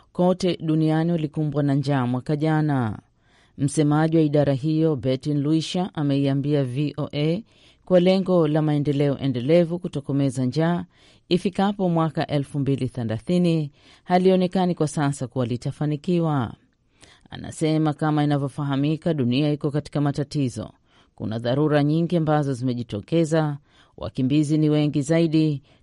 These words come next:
na wanajitahidi katika kila upande kuwasaidia watu ili waweze kujilisha wenyewe. Mwaka jana W F P iliwasaidia zaidi ya watu milioni themanini na mbili kwa kuwapatia chakula au fedha taslimu.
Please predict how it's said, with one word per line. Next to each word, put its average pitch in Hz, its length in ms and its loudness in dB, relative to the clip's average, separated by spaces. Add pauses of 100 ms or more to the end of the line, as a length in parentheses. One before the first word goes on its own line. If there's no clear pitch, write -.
na 92 120 -8
wanajitahidi 147 760 -2
katika 151 320 -4
kila 180 360 0
upande 156 380 -2
kuwasaidia 143 580 -2
watu 160 340 -2
ili 151 220 -4
waweze 147 400 0
kujilisha 147 640 -2
wenyewe. 117 720 -2 (720)
Mwaka 190 280 2
jana 214 560 4
W 156 380 2
F 151 220 0
P 165 180 2
iliwasaidia 147 680 0
zaidi 143 300 0
ya 151 60 0
watu 147 380 -4
milioni 143 380 0
themanini 135 480 -2
na 127 120 0
mbili 151 500 0 (400)
kwa 165 140 2
kuwapatia 180 520 2
chakula 156 520 -2
au 151 140 -2
fedha 120 440 -2
taslimu. 120 800 -4